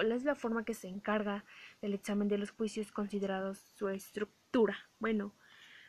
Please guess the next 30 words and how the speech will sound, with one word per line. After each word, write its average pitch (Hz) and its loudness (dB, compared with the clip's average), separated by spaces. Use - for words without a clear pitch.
¿qué - -4
es 277 -2
la 349 10
argumentación? 220 2
La 240 0
argumentación 240 -2
son 330 -2
los 330 -6
argumentos 214 -2
que 220 -6
se 208 -12
tienen 208 -2
que 202 -6
decir 202 -6
así 208 -6
a 196 -6
la 202 -6
persona. 202 -6
El 208 -2
lenguaje. 214 0
El 220 -2
lenguaje 214 2
es 220 0
lo 208 -4
que 208 -6
vamos 208 -2
a - 0
ocupar 202 -6
para 247 2
decir, 214 -2